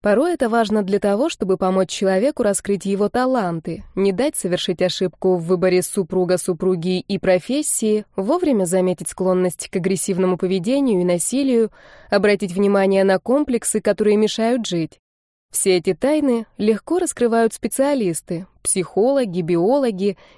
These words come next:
геронтологи, медики, антропологи. Им порой одного взгляда на человека достаточно, чтобы точно сказать,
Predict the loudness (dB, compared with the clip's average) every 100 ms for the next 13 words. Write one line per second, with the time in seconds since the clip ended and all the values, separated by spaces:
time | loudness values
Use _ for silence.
0 | -4 0 2 2 2 2 2 2 0 0
1 | 2 2 0 -2 0 0 2 0 -2 -2
2 | -2 -2 -4 -8 _ _ _ _ -2 0
3 | 2 4 4 4 2 0 0 0 0 0
4 | 0 -2 0 0 2 2 2 0 -2 -4
5 | -2 -2 -2 -2 -2 -2 0 0 0 -2
6 | 0 0 2 0